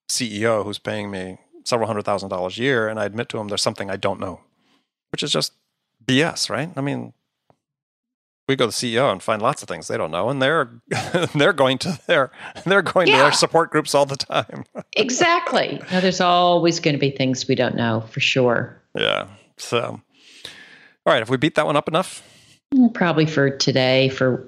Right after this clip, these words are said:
Speaker 2: one hundred, for the hundred and first show, we've probably beat it up enough.
Speaker 1: All
Speaker 2: We
Speaker 1: right.
Speaker 2: can always find other topics to beat up.
Speaker 1: Yeah, yeah. Well, no, that was a good one. So, um, Bridget, as
Speaker 2: Andy?
Speaker 1: always, as always.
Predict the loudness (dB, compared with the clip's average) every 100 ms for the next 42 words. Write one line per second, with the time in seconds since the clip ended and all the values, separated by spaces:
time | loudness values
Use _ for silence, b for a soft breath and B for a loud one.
0 | -20 -10 0 4 4 6 4 4 2 0
1 | -2 2 4 4 4 4 6 4 4 2
2 | 4 2 2 2 4 4 2 2 0 2
3 | 0 2 2 4 4 2 2 4 4 2
4 | -2 -2 4 6 6 6 6 4 4 4
5 | 4 2 2 0 -2 -4 -2 0 2 0
6 | -4 -20 _ 2 4 4 -2 -8 0 0
7 | 0 -2 0 0 -2 -2 -2 -4 B B
8 | 2 6 8 6 4 4 4 2 -2 -12
9 | b b b _ _ _ _ -4 -2 -2
10 | -6 _ _ _ _ _ _ _ _ _
11 | _ -2 4 6 6 4 0 -6 -4 -2
12 | 0 0 -2 -6 -8 -12